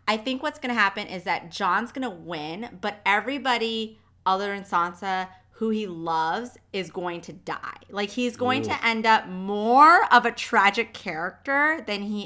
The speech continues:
Speaker 1: is right now, but he's going to be king. It's going to be bittersweet. A lot of p-, characters that we like and love are going to die. And the reason why I'm saying that L-, Sansa is gonna be Wardeness in the North is because I thought it was very interesting. This quote stuck with me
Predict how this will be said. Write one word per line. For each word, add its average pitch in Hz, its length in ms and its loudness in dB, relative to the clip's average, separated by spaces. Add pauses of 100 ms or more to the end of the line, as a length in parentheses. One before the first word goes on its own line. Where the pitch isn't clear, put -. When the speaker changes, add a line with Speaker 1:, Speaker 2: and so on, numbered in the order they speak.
(100)
Speaker 1:
is 170 320 -6
right 165 260 -4
now, 160 540 -4 (300)
but 233 100 -2
he's 220 220 -4
going 202 220 -4
to 196 100 -10
be 185 80 -8 (100)
king. - 380 -12
It's 185 200 -10
going 233 200 -2
to 240 60 -2
be 226 120 -6
bittersweet. 180 880 -8
A 180 80 -4
lot 175 240 6
of 208 140 -2 (280)
p-, - 120 -18
characters 220 400 0
that 190 180 2
we 175 200 -6
like 165 420 -4
and 170 160 -10
love 165 240 0
are 175 100 -6
going 151 260 -10
to - 100 -18
die. 151 560 4 (340)
And 220 100 -4
the 247 80 0
reason 349 260 -4
why 285 80 0
I'm 240 100 -2
saying 208 380 -6
that 180 260 0
L-, 170 140 -16 (120)
Sansa 208 840 0
is 170 120 -6
gonna 180 200 -8
be 170 120 -8
Wardeness 165 520 -6
in 160 100 -12
the 165 40 -12
North 190 320 -6
is 180 160 -12
because 208 260 -10
I 220 120 -4
thought 254 240 2
it 330 80 -2
was 294 80 -8
very 233 180 -4
interesting. 190 460 -12
This 175 160 -8
quote - 400 -4
stuck - 340 -6
with 202 160 -14
me 156 280 -10